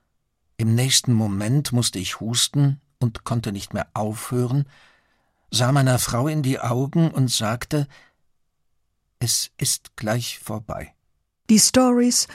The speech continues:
Speaker 2: von Dirk van Gunsteren und Annette Gruber virtuos übersetzt, sind zwar unterschiedlich in Qualität und Thema,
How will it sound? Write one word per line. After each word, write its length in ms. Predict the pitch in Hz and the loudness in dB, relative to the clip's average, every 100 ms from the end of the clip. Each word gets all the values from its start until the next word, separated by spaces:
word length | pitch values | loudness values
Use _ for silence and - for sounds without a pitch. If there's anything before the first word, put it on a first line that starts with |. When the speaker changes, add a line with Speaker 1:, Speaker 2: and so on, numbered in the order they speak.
| - | -6
Speaker 2:
von 240 | - 202 | 2 4
Dirk 320 | 160 180 180 - | 6 4 2 0
van 160 | 160 | 0
Gunsteren 840 | 151 247 - - 226 202 196 196 | 4 2 2 0 0 2 4 4
und 380 | 196 196 175 - | 4 2 0 2
Annette 320 | 196 175 165 | 4 4 4
Gruber 540 | 180 208 240 196 165 151 | 0 2 2 4 2 2
virtuos 640 | 220 - - 165 180 180 | -2 -2 -4 0 0 -2
übersetzt, 680 | - 175 180 190 226 - - - - - | -2 0 2 4 2 2 -2 -8 -16 -6
sind 240 | - 262 | 2 4
zwar 220 | - 262 254 | 4 4 4
unterschiedlich 720 | 302 240 190 175 170 175 - | 4 4 2 0 0 -2 0
in 120 | 190 | -2
Qualität 680 | - 175 175 160 196 202 196 | 0 2 2 2 2 2 2
und 220 | 180 165 | 0 0
Thema, 420 | - 240 247 190 | 2 4 6 4